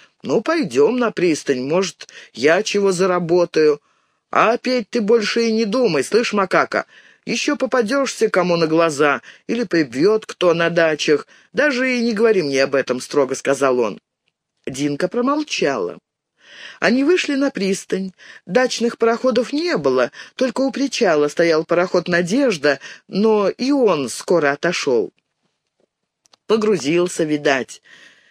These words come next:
«Я его ещё с утра тут видел». «Да это пароход дальний, он пассажиров не берёт», задумчиво сказал Лёнька, оглядываясь на площадь.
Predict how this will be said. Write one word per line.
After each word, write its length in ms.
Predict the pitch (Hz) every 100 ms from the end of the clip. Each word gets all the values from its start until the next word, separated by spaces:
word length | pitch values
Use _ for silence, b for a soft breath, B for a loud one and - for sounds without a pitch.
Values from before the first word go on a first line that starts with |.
| b b _
«Я 240 | - -
его 320 | 269 254 247 262
ещё 360 | 254 - 277
с 120 | 277
утра 320 | 294 - 165 180
тут 240 | 240 208
видел». 540 | 190 147 120 127 107 - _ _ _ _
«Да 220 | 208 294 320
это 460 | 302 - 247 220
пароход 720 | 185 180 180 - 196 214 151
дальний, 580 | 143 196 202 170 147 117 B B B _
он 300 | 233 247 220
пассажиров 640 | 208 202 180 175 175 156
не 120 | 160
берёт», 440 | 156 160 165 160 156
задумчиво 520 | 143 143 143 - 135
сказал 400 | - 135 139 131
Лёнька, 460 | 135 147 139 143 - B B
оглядываясь 640 | 139 151 156 127 135 139
на 120 | 160
площадь. 720 | 156 160 143 127 - 127 117